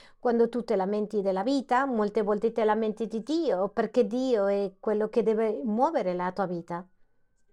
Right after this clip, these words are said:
Voglio che tu ti fermi a pensare in questo e pensare come fare questo sacrificio di santità. Forse lo stai facendo in questo momento.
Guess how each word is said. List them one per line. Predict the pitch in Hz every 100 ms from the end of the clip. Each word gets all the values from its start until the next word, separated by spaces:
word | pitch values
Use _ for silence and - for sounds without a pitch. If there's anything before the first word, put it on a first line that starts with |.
| _ _ _ _ _ _ _
Voglio | 220 294 285
che | 262
tu | 254 262
ti | 262
fermi | 254 247 233 247
a |
pensare | 226 214 214 247 226
in | 226 214 -
questo | 208 196 190 - 285 359 -
e | 233 214 208 208
pensare | 220 220 214 214 214
come | 220 233 233 233 240 226 226
fare | - - 226 240
questo | 247 247 254
sacrificio | 233 240 233 233 311 311 247
di | 214
santità. | 214 208 233 233 311
Forse | - 214 220
lo | 214
stai | 196 220
facendo | 214 196 - 339 339
in | 233
questo | 202 185 202
momento. | 190 190 196 190